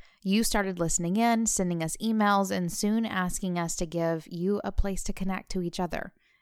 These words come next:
And we did. We opened a Facebook group with the only intention being to give you all a place to connect, and it got real big. <laughs> A little over two years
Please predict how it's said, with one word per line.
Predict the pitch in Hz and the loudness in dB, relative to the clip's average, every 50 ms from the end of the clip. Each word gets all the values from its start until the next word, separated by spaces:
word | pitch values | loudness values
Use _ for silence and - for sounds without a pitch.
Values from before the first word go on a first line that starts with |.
| _ | _
And | 180 180 190 | -2 2 4
we | 214 220 | 4 4
did. | 214 320 330 226 160 - _ - _ - - - - - - - | 4 2 0 0 -2 -4 _ -20 _ -20 -20 -20 -20 -18 -6 0
We | 202 190 190 | 4 4 6
opened | 190 185 208 202 220 | 8 8 6 6 4
a | 220 | 2
Facebook | - 254 262 - - 196 - - | 0 -2 -2 -2 -2 -4 -4 -4
group | - - - - - - - - - - | -6 -8 -8 2 6 6 6 6 4 0
with | - 175 170 - | -6 -6 -6 -4
the | 208 196 - | -6 -4 -2
only | 220 220 220 220 233 233 | 0 0 0 0 -2 -2
intention | 233 220 - 208 190 175 - 196 185 180 170 | -2 0 2 2 0 0 0 -2 -2 0 0
being | 170 170 170 165 170 - | 0 -2 -2 -2 -4 -4
to | 170 | -4
give | 165 - - 175 - | -4 -2 -2 -2 -2
you | 202 208 202 | -2 -2 0
all | 185 170 165 165 - | 0 0 0 -2 -4
a | - - | 0 4
place | - - 156 151 - | 4 4 4 2 -2
to | - 165 | -4 -6
connect, | - - 156 156 147 147 - - - - _ - | -6 -6 -6 -8 -8 -10 -12 -16 -18 -16 _ -6
and | 185 190 190 190 | -4 -4 -2 -2
it | 208 233 269 - 202 | -2 -2 -4 -4 -4
got | 214 196 185 185 190 - - - - | -2 -2 -2 -2 -4 -8 -10 -10 -8
real | - 170 175 190 190 180 185 - - | -6 -2 -2 -2 -2 -2 -4 -4 -4
big. | 175 175 175 165 156 165 - 151 - _ - - - - 269 254 - - - - | -4 -4 -4 -4 -8 -10 -14 -18 -14 _ 6 8 10 10 10 8 8 6 6 2
<laughs> | - - - - - - - - - - | -2 -6 -6 -8 -10 -10 -10 -10 -4 -2
A | 240 233 | 0 2
little | 247 254 254 247 262 262 | 4 4 4 4 4 6
over | 262 254 240 247 240 247 233 | 6 6 6 6 4 4 4
two | - - 233 254 247 | 4 2 2 2 2
years | 220 190 196 208 202 214 220 226 - | 0 -2 -2 -4 -2 -2 -4 -4 -6